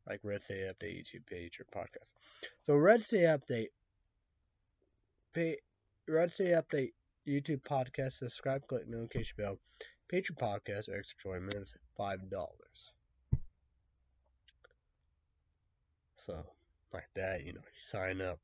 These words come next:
make ca-, account, you gotta pay five bucks. So that's,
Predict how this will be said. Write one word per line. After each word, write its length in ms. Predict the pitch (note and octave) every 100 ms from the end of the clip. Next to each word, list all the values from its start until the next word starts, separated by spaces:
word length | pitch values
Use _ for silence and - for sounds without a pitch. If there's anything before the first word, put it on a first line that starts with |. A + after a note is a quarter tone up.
| -
make 300 | G2 G2 -
ca-, 320 | - F#2 F2+ -
account, 380 | - F#2+ F2+ F2 - _ _ _ _ -
you 80 | F2+
gotta 240 | F2 -
pay 280 | - D2 D#2+ - _ _ _
five 200 | - - -
bucks. 460 | - - - - - _ _ _ _ _ _ _ _ _ _ _ _ _ _ - - - - - _
So 200 | - B2+
that's, 460 | B2+ C3+ C#3 -